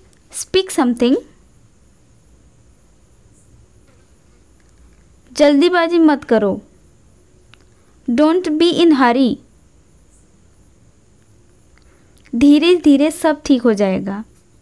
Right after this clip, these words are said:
Gradually everything will be fine। अपने आप को हमेशा व्यस्त रखो। Always keep yourself busy।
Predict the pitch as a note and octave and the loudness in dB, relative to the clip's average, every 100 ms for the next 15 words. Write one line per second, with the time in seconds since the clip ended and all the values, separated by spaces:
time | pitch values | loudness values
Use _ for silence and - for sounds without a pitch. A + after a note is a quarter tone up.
0 | _ _ _ _ _ _ _ A3+ A3 B3+ | _ _ _ _ _ _ _ -4 0 0
1 | C#4+ C#4+ E4+ E4 E4 D#4+ - _ - C4 | 0 0 0 0 -2 -4 -12 _ -2 -2
2 | C#4 D4+ D#4+ D4+ C#4+ B3+ C4+ C#4+ _ - | -2 0 2 4 4 2 0 -4 _ -6
3 | A3+ B3 - A#3 G3+ F#3+ F#3+ - _ _ | -2 -2 -2 -2 -2 -4 -6 -12 _ _
4 | _ _ _ _ _ _ _ _ _ _ | _ _ _ _ _ _ _ _ _ _
5 | _ _ _ _ _ _ _ _ _ _ | _ _ _ _ _ _ _ _ _ _
6 | _ _ _ _ - C4+ D4 D#4+ - - | _ _ _ _ -6 -2 2 0 0 0
7 | B3+ C#4 - E4+ E4 C4+ A#3 A#3+ B3 D4+ | 0 0 -2 0 0 0 2 0 0 -4
8 | B3 A#3 B3 - A3 G#3 - F#3+ F#3+ - | 0 -2 -2 -4 -4 -6 -6 -8 -10 -18
9 | _ _ _ _ _ _ _ _ _ _ | _ _ _ _ _ _ _ _ _ _
10 | - _ - C4 D4 D4 E4+ D#4 - _ | -20 _ 0 2 2 0 0 -4 -14 _
11 | _ _ - E4 E4+ D#4 C#4 C#4 - C4 | _ _ -4 -2 0 0 -2 -2 -2 -4
12 | C4+ - - - A3 A#3 G#3 G3+ | -4 -8 -18 -8 -4 -2 0 -2